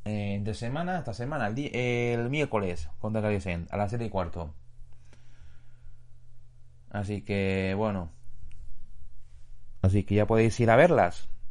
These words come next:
O sea que ya podéis decirme gracias, José. Ya podéis decirme, decirme gracias.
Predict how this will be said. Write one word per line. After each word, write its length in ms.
O 60
sea 180
que 600
ya 120
podéis 200
decirme 220
gracias, 380
José. 440
Ya 60
podéis 220
decirme, 400
decirme 360
gracias. 540